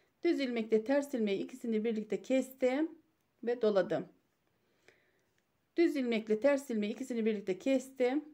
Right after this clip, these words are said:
ve doladım. Burada beş tane ters ilmeğimiz vardı. Şimdi dört tane ilmeğimiz kaldı.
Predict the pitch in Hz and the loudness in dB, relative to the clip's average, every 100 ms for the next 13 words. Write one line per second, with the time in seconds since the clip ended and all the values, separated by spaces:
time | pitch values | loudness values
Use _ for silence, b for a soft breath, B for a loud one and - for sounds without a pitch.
0 | _ _ - 233 214 190 170 175 185 - | _ _ -2 0 2 2 2 -2 -6 -4
1 | 269 254 247 269 262 240 240 240 240 233 | -2 -2 2 0 2 0 0 2 0 0
2 | 226 220 220 220 196 175 170 214 277 _ | 0 2 0 0 0 2 0 -4 -8 _
3 | _ _ _ _ _ _ _ - 269 247 | _ _ _ _ _ _ _ -4 -4 4
4 | 285 285 247 233 240 220 214 220 - 190 | 4 4 0 0 2 2 2 0 -2 -2
5 | 170 - 160 | -2 -2 -8